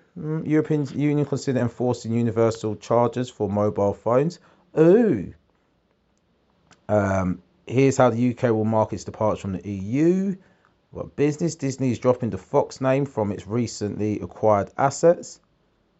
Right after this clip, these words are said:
So it's just be twentieth century, I guess. Uh, Sajid Javid says there will be no E U regulation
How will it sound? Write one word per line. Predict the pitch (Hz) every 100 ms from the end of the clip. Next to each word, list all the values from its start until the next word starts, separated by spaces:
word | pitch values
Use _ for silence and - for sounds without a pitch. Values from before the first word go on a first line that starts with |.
| _
So | -
it's | 85
just | 82 80
be |
twentieth | 78 87 82 -
century, | - 117 113 120 117
I | 117 120
guess. | 123 - - _ _ _ _ _ _ _
Uh, | 120
Sajid | 123 131 113 - 175 170
Javid | 120 160 151 165 165
says | - 147 147
there | 139 139
will | 139
be | 135 127
no | 123 135 131
E | 113
U | 123 123 117
regulation | 120 117 117 110 117 113 - 104 104